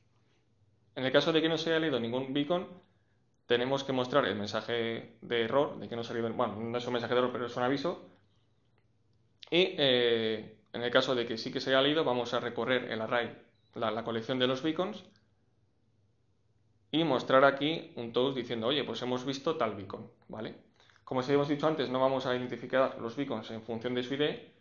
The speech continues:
simplemente vamos a ver si están o no, pero para versiones futuras, si vosotros queréis hacerlo,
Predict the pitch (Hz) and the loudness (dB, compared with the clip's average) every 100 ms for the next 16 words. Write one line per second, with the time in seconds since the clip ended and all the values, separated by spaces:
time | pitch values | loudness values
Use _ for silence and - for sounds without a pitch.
0 | _ - 127 135 131 123 127 123 131 127 | _ -8 0 2 4 2 2 2 2 0
1 | 110 123 113 104 104 - 113 104 110 110 | -2 0 0 -2 -8 -10 -6 -4 -4 -4
2 | 110 127 123 123 139 147 139 120 117 - | -4 -4 -2 0 2 0 0 -6 -6 -6
3 | 123 123 127 127 151 160 170 | -4 -4 -4 -4 -2 -2 -2